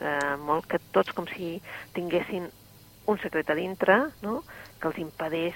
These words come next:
doncs, eh, anar. Eh, dels personatges, l'única relació que veiem que tenen, perquè primer comences amb un personatge, en tens un altre, en tens un altre, i dius, "Bueno, n-, no sé exactament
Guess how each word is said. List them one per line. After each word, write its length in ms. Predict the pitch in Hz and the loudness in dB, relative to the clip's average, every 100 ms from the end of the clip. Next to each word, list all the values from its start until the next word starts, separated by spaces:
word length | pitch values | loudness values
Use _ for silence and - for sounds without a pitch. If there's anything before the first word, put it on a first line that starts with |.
| - | -6
doncs, 200 | 160 147 - - - - | -8 -8 -12 -16 -14 -6
eh, 60 | |
anar. 640 | - - - - - - - - - - - - - | -6 -4 -8 -10 -8 -6 -8 -12 -12 -10 -12 -4 4
Eh, 640 | 160 160 160 160 160 151 | 8 8 6 4 2 2
dels 200 | 160 - | 2 2
personatges, 800 | - 156 170 190 202 202 190 262 - - - - | 0 0 4 4 4 6 6 6 0 -20 -14 -2
l'única 500 | 170 190 196 - 170 156 | 2 2 2 4 2 4
relació 460 | 151 156 143 - 165 | 2 2 2 2 0
que 120 | 143 | 0
veiem 280 | 135 151 156 | -2 -2 -4
que 120 | - - | -6 -4
tenen, 380 | 147 147 196 226 | -4 -2 -4 -2
perquè 300 | - - - | -2 0 -4
primer 300 | - 139 135 | -4 -6 -4
comences 340 | 147 135 151 | -2 -2 -4
amb 100 | 185 | -8
un 80 | 135 | -8
personatge, 500 | - - 180 202 220 | -8 0 2 2 0
en 100 | 202 | -2
tens 260 | 175 - 151 | -4 -6 0
un 80 | |
altre, 360 | 175 196 - 208 | 2 2 0 -2
en 80 | 196 | -4
tens 220 | - - | -10 -10
un 100 | 175 | -6
altre, 220 | 175 - | -6 -6
i 20 | 160 | -8
dius, 160 | - - | -8 -8
"Bueno, 180 | 147 - - - - - - | -10 -10 -12 -14 -12 -14 -12
n-, 80 | - 202 | -10 -4
no 120 | 160 - | -4 -4
sé 220 | - 170 202 - - - - | -2 -2 -2 -14 -20 -16 -12
exactament 640 | - 160 - 156 160 196 | -8 -8 -6 -6 -4 -6